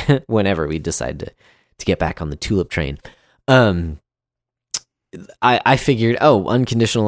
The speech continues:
like, who has a problem with that?" It's just saying, like, "Okay, God didn't save me 'cause of me." Right? It's, it's not that I'm beautiful and lovely and wonderful and,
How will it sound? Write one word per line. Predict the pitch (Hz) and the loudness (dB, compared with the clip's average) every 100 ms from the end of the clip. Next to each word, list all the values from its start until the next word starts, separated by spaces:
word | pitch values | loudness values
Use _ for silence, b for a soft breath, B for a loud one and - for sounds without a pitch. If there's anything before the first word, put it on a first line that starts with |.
| 101 | 0
like, | 101 95 - _ _ _ - | 0 -2 -8 _ _ _ -6
who | - | -2
has | 131 127 | 0 -2
a | |
problem | - 101 107 92 | -4 -4 -2 -4
with | 90 | -4
that?" | 92 92 - | -6 -8 -10
It's | - - | -12 -12
just | - - - | -10 -6 -4
saying, | 78 85 85 85 | -4 -4 -4 -4
like, | 82 76 - _ _ _ _ | -4 -6 -8 _ _ _ _
"Okay, | - 85 95 113 | -6 -4 -4 -2
God | 92 92 | 0 0
didn't | 98 95 | 0 0
save | 95 101 | 0 0
me | 98 95 | -2 -2
'cause | 92 | -4
of | 90 | -4
me." | 85 90 - - _ _ _ _ _ _ - | -4 -4 -6 -14 _ _ _ _ _ _ -4
Right? | 85 - | -4 -4
It's, | 92 - b b | -6 -8 b b
it's | 87 - | -8 -2
not | 107 98 92 | 0 0 -2
that | 90 | -2
I'm | 98 98 90 | 0 0 0
beautiful | 98 95 - 95 | 0 0 0 0
and | 87 87 | 0 0
lovely | 87 85 87 | -2 0 -2
and | 85 | 0
wonderful | 85 85 82 - 85 80 | -2 -2 -4 -2 -2 -2
and, | 76 | -4